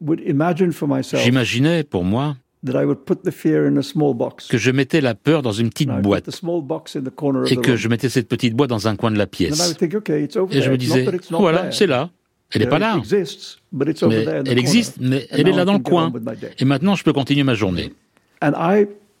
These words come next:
Speaker 1: think that many people
Speaker 2: Je pense que
Speaker 1: who
Speaker 2: de nombreuses
Speaker 1: have, for
Speaker 2: personnes
Speaker 1: one, whatever reason,
Speaker 2: qui, pour
Speaker 1: found themselves
Speaker 2: raison, pour
Speaker 1: in
Speaker 2: une autre, se sont retrouvés
Speaker 1: situations
Speaker 2: dans
Speaker 1: of
Speaker 2: des
Speaker 1: extreme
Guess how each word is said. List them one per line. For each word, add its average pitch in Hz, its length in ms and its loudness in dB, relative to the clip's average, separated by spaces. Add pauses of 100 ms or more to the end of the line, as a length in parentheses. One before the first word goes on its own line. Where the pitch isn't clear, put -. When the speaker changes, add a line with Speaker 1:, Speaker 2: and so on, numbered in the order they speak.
(240)
Speaker 1:
think 165 300 0
that 160 120 2
many 180 300 4
people 156 220 -2
Speaker 2:
Je 139 140 -2
pense 202 340 0
que 117 360 2
Speaker 1:
who 82 40 -10
Speaker 2:
de 110 160 -2
nombreuses 135 500 0
Speaker 1:
have, 120 120 0
for - 0 -
Speaker 2:
personnes 135 520 0
Speaker 1:
one, 151 200 2
whatever 170 360 0
reason, 143 360 -4
Speaker 2:
qui, 120 140 0
pour 139 100 0
Speaker 1:
found 104 180 2
themselves 92 80 0
Speaker 2:
raison, 120 300 0
pour 98 160 0
Speaker 1:
in - 20 2
Speaker 2:
une 95 120 0
autre, 113 180 0
se - 80 -10
sont 98 180 -4
retrouvés 98 560 0
Speaker 1:
situations 147 540 -6
Speaker 2:
dans 123 140 -4
Speaker 1:
of 107 40 -2
Speaker 2:
des 107 60 0
Speaker 1:
extreme 104 200 -2